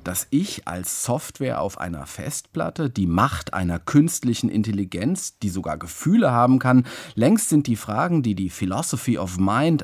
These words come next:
die Philosophie des Geistes also umtreiben, in der Massenkultur angekommen. Sie hörten einen Ausschnitt aus dem Film Transcendence von zweitausendvierzehn. Markus Gabriel, Sie haben ein überaus kritisches Buch zum gegenwärtigen Zustand der Philosophie des Geistes geschrieben.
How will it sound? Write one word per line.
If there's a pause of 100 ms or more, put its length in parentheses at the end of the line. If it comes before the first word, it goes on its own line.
(140)
die
Philosophie
des
Geistes
also
umtreiben, (180)
in
der
Massenkultur
angekommen.
Sie
hörten
einen
Ausschnitt
aus
dem
Film
Transcendence
von
zweitausendvierzehn. (300)
Markus
Gabriel, (580)
Sie
haben
ein
überaus
kritisches
Buch
zum
gegenwärtigen
Zustand
der
Philosophie
des
Geistes
geschrieben.